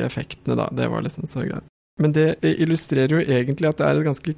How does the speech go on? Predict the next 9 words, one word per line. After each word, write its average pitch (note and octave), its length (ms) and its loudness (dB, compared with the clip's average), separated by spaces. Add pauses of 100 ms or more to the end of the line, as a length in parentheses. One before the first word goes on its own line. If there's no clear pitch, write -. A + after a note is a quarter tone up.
kronglete B2+ 920 0
medikament D3 840 -2
å F3 80 2
bruke, F#3 520 0 (180)
på E3+ 100 -4
den D#3 160 2
måten C#3+ 380 -2
at, - 260 -6
eh, C#3+ 220 -2